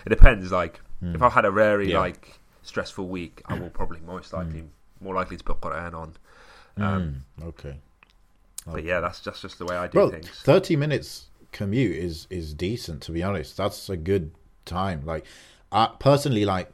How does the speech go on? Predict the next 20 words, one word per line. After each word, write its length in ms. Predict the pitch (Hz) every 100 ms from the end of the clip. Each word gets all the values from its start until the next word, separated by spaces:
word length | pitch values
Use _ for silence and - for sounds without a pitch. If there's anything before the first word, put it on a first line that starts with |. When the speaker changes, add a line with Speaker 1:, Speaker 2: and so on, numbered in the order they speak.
| - - - _ _ _ 87
Speaker 2:
that's, 280 | 131 131 -
I 240 | 110 127 147
would 160 | 139
like, 320 | 110 117 135 -
I 120 | 127
think 240 | 131 135 104
the 60 |
optimal 500 | 120 127 - 117 104
commute 280 | - 98 101
is 100 | 98
twenty 260 | - 101 92
minutes. 420 | 87 78 - - -
Yeah, 140 | 90 82
twenty 220 | 113 104
minutes 160 | 92
Speaker 1:
Yeah. 60 | 87
Speaker 2:
there, 140 | 92
twenty 260 | 87 101 95
minutes 220 | 90 80
back. 220 | - 80